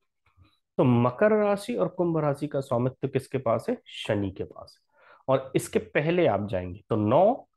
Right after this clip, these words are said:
ठीक है, और बारह, क्योंकि दस और ग्यारह हम बीच में नहीं ला सकते, तो नौ और बारह का स्वामित्व किसके पास है? गुरु के पास है। ठीक है, अब आती बात राहु और केतु को। तो राहु को शनि के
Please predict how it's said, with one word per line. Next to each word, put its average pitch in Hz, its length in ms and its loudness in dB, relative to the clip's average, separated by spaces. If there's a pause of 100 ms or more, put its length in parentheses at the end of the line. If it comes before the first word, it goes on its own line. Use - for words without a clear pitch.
(720)
ठीक 175 180 -4
है, 190 80 2
और 254 200 2
बारह, 233 300 4 (440)
क्योंकि 160 200 -2
दस 135 340 0
और 175 100 4
ग्यारह 165 240 0
हम 170 120 -2
बीच 165 200 -4
में 175 100 -4
नहीं 190 120 -4
ला 185 120 -4
सकते, 139 340 -8
तो 127 160 -4
नौ 117 380 2
और 185 200 0
बारह 117 420 2
का 185 120 -2
स्वामित्व 180 560 -8
किसके - 280 -6
पास - 300 -6
है? 247 80 -6 (560)
गुरु 117 360 2
के 110 140 -2
पास - 360 -10
है। - 60 -20 (1040)
ठीक 123 180 0
है, 175 200 0 (840)
अब 135 120 4
आती 143 260 2
बात 139 260 2
राहु 117 440 2
और 139 220 -2
केतु 101 240 -6
को। - 240 -18
तो 120 80 2
राहु 107 640 0 (140)
को 233 220 2
शनि 180 600 -2
के 220 220 -6